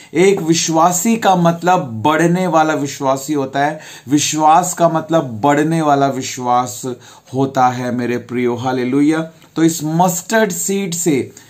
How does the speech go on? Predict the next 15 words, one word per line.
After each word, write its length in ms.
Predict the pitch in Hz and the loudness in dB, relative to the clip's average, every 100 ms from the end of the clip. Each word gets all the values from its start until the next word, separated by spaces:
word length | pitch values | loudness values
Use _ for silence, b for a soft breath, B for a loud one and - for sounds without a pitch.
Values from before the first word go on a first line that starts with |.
| B B | B B
इस 220 | 156 156 170 | -4 0 0
राई 400 | 139 160 196 190 | 2 2 2 0
के 260 | - 190 | 0 0
दाने 420 | 165 156 160 185 | 2 2 2 0
से 280 | 175 175 165 | -2 0 2
मुझे 300 | 160 160 139 | 2 0 2
और 160 | 165 147 | 2 4
आपको 400 | 147 151 165 160 | 2 2 -2 0
सीखने 480 | - 156 156 160 160 | 2 0 0 -4 -2
की 140 | 151 | -2
जरूरत 480 | 135 139 147 151 151 | 0 0 0 -2 -2
है 220 | 147 151 B B - | -2 -4 B B -4
कि 80 | 147 | 0
हमारा 300 | 143 139 143 | 2 2 0
विश्वास 640 | 139 135 139 143 147 | -2 -2 2 4 4